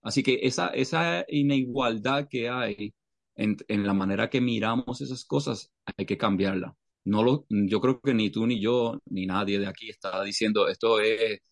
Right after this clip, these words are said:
terrible, esto es pesimista". No, no, no, al contrario.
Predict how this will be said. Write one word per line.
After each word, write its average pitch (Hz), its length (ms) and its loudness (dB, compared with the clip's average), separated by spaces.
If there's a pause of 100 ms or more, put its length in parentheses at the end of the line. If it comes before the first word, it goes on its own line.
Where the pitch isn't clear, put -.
(140)
terrible, 135 600 4
esto 104 160 -4
es 104 60 -2
pesimista". 117 600 2
No, 113 180 2
no, 156 140 -2
no, 151 120 2
al 135 80 0
contrario. 110 500 -2